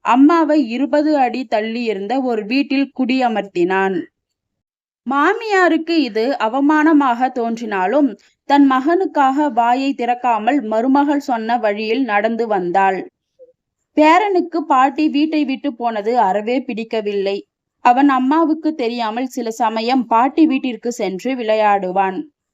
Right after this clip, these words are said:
அவன் வளர வளர குயவன் மண்பாண்டம் செய்வதை கூர்ந்து கவனிக்க ஆரம்பித்தான்.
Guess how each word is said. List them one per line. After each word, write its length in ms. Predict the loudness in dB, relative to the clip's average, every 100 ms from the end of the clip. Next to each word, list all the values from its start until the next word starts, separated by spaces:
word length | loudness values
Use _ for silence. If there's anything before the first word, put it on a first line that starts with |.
| _
அவன் 380 | 2 4 6 6
வளர 400 | 4 0 -2 -2
வளர 420 | -2 -2 -4 -6
குயவன் 420 | -4 -2 0 0 0
மண்பாண்டம் 680 | -2 -4 -2 2 4 4 4
செய்வதை 640 | 2 -4 -2 -2 -2 -6 _
கூர்ந்து 420 | -4 -2 -2 -2
கவனிக்க 560 | 0 0 -2 -4 -2 0
ஆரம்பித்தான். 1040 | 2 0 -2 -4 -6 -4 -4 -4 -6